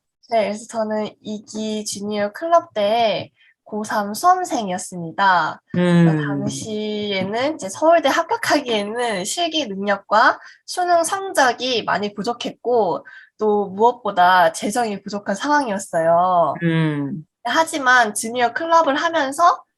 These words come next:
Speaker 1: 제
Speaker 2: 음흠.
Speaker 1: 정체성을 깨닫게
Speaker 2: 음.
Speaker 1: 되었고, 또
Speaker 2: 음.
Speaker 1: 하나님 앞에서 내가 어떤 존재인지 크게
Speaker 2: 음.
Speaker 1: 각성하는 계기가 되었어요.
Speaker 2: 어떻게
Speaker 1: 그래서
Speaker 2: 그 본인이, 아, 어, 그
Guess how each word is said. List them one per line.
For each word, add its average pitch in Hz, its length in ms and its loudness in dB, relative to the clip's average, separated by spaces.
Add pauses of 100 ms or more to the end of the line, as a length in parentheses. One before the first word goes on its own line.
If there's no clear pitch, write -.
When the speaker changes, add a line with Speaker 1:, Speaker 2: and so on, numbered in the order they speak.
(120)
Speaker 1:
제 196 100 4
Speaker 2:
음흠. 170 80 4
Speaker 1:
정체성을 220 1160 0
깨닫게 285 360 2
Speaker 2:
음. - 40 -8
Speaker 1:
되었고, - 680 -4 (160)
또 175 80 0
Speaker 2:
음. 170 100 4
Speaker 1:
하나님 330 460 0
앞에서 202 460 -2
내가 185 260 -2
어떤 247 500 2
존재인지 185 1120 -4
크게 180 260 2
Speaker 2:
음. 156 60 4
Speaker 1:
각성하는 196 640 0
계기가 175 340 -6
되었어요. 170 1000 -2 (500)
Speaker 2:
어떻게 403 600 6
Speaker 1:
그래서 - 20 2
Speaker 2:
그 277 340 8
본인이, 240 760 8
아, 190 220 4
어, 156 420 4
그 151 460 4